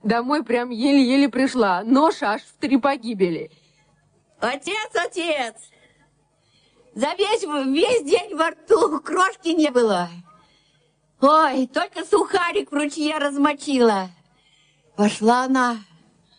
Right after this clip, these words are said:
Speaker 2: и сразу её удивило молчание. Потом она разглядела мужа. Павел лежал с закрытыми глазами, и по первости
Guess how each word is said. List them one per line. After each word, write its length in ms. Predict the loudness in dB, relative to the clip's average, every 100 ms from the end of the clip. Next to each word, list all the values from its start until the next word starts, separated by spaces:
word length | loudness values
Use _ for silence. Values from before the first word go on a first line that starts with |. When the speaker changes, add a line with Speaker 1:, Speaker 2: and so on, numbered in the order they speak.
| _
Speaker 2:
и 60 | -12
сразу 420 | -2 0 0 0
её 220 | 2 4
удивило 420 | 4 4 4 4 4
молчание. 800 | 2 2 2 0 -2 -10 -14 -18 _ _ _ _ _
Потом 320 | -4 -2 0
она 160 | -2 -2
разглядела 600 | -4 -2 -2 0 2 2
мужа. 460 | 2 0 -2 -10 -12 _ _ _ _ _
Павел 320 | 0 0 0
лежал 460 | 0 0 0 0 -2
с 40 |
закрытыми 560 | -8 -10 -2 -2 0 -2
глазами, 580 | -2 -2 0 -2 -2 -6
и 40 |
по 140 | -6 -6
первости 680 | -4 -4 -4 -10 -10 -12